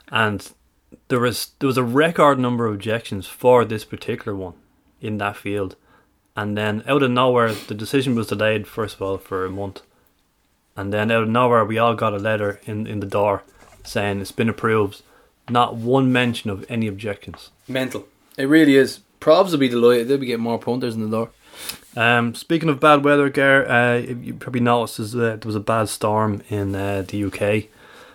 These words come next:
Speaker 1: And I was on Zoom with Noel Hunt.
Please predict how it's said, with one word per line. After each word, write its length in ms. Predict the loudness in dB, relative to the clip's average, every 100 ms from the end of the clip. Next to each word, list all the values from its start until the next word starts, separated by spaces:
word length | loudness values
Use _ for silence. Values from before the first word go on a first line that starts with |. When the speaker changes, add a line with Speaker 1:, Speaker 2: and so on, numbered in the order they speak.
| _ _
Speaker 1:
And 480 | -2 0 2 -2 -6 -12 _
I 80 | -4
was 280 | -4 -4 -6
on 320 | 0 2 2
Zoom 340 | 2 4 4 4
with 80 |
Noel 320 | 2 4 4 4
Hunt. 420 | 2 2 0